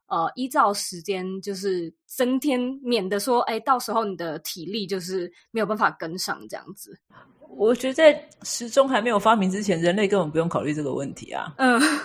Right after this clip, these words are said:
Speaker 1: <laughs> 就饿了才吃，不是吗？
Speaker 2: 就是，这都是，都是人类规定出来的啦，这是我的看法。当然规律对身体好，有点像上下班。
Speaker 1: 嗯。
Speaker 2: 我，我在里面其实讲到很多胰岛，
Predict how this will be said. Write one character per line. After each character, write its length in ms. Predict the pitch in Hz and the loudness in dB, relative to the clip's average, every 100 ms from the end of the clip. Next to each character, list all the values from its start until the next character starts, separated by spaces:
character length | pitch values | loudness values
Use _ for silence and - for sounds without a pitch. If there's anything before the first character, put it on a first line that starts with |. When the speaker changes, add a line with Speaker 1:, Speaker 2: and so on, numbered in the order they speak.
| 440 | 0
Speaker 1:
<laughs> 440 | - 440 - - - | 2 -2 -2 -2 0
就 60 | - | 2
饿 180 | 605 339 | 4 4
了 120 | 240 | 4
才 220 | 285 226 | 2 0
吃， 240 | - 247 | -2 -6
不 100 | 220 | -8
是 160 | 196 180 | -10 -10
吗？ 180 | 202 165 - _ - | -10 -12 -18 _ -4
Speaker 2:
就 100 | 294 320 | 2 4
是， 320 | 330 285 - - | 6 4 0 -12
这 140 | - 277 | -10 4
都 120 | 294 | 4
是， 120 | 285 | 6
都 160 | 262 233 | 4 6
是 120 | 214 | 4
人 160 | 160 | 2
类 140 | 170 180 | 2 0
规 220 | - 165 | 0 -4
定 220 | 165 160 | -4 -8
出 180 | 151 139 | -6 -6
来 120 | - | -6
的 120 | - - | -6 -10
啦， 160 | - - | -10 2
这 100 | 240 | 4
是 80 | |
我 100 | 247 | 6
的 100 | 147 | 6
看 300 | 147 214 175 | 2 0 -2
法。 140 | 156 - | -2 4
当 160 | 269 | 6
然 180 | 269 220 - | 8 6 0
规 240 | - 226 233 | 8 8 8
律 180 | 240 185 | 2 2
对 300 | 208 185 151 | 4 4 2
身 240 | - 175 | 0 0
体 180 | 185 135 | 0 -6
好， 300 | - - - _ _ _ | -4 -6 -6 _ _ _
有 120 | 233 | 6
点 180 | 285 185 | 6 4
像 220 | 233 196 | 4 4
上 220 | 208 175 | 4 2
下 220 | 180 175 156 | 4 4 6
班。 280 | - 139 139 | 4 0 0
Speaker 1:
嗯。 60 | - | 4
Speaker 2:
我， 160 | 180 165 | 4 6
我 100 | 175 | 2
在 180 | - 240 | 4 2
里 100 | 175 | 2
面 160 | 208 | -2
其 140 | 196 156 | -2 -4
实 80 | |
讲 160 | 156 143 | -4 0
到 100 | 175 | 2
很 140 | 160 | 2
多 160 | 143 165 | 2 0
胰 100 | 156 | 2
岛， 220 | 151 - | 0 0